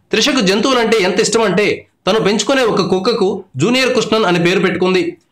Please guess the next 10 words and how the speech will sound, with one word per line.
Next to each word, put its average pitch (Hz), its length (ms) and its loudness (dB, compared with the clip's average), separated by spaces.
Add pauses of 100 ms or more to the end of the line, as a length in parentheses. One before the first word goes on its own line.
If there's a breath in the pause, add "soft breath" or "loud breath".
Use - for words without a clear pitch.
(240)
త్రిష 233 160 0 (140)
పూర్తి 233 280 0
పేరు 202 160 2 (100)
త్రిషా 185 320 0
కృష్ణన్. 180 320 0 (380)
తన 190 180 2
పేరులో 247 320 0
నుంచి 196 160 0 (100)
కృష్ణన్ 233 340 0
అనే 214 100 0